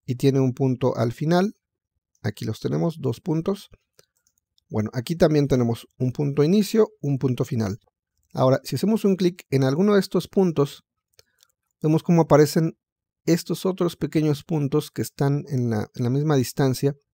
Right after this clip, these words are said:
de donde inicia y termina esta línea. Sucede lo mismo aquí en este texto. Si hacemos un clic en alguno de estos cuadritos, vemos cómo aparecen estos puntitos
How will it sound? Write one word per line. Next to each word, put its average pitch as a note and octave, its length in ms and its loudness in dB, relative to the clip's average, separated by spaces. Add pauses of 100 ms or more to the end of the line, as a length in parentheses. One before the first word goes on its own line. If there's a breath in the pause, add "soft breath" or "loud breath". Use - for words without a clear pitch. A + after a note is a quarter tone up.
(460)
de B2 100 -4
donde A2+ 460 -2
inicia C#3 480 0
y C3+ 80 2
termina C3+ 640 0
esta B2 340 -4
línea. C#3 340 0 (600 soft breath)
Sucede E3 400 2
lo E3 100 6
mismo F#3 320 6
aquí D#3 220 2
en D3 100 2
este C#3 280 -2
texto. - 540 -2 (760)
Si - 140 -12
hacemos C3+ 340 -2
un C#3 100 -2
clic C#3+ 360 -8 (340)
en A2+ 160 0
alguno E3+ 340 2
de G3+ 60 2
estos - 260 -4
cuadritos, D3+ 880 0 (1040)
vemos C3 200 -2
cómo C#3 200 2
aparecen C3 420 2
estos - 300 -4
puntitos D3+ 840 -6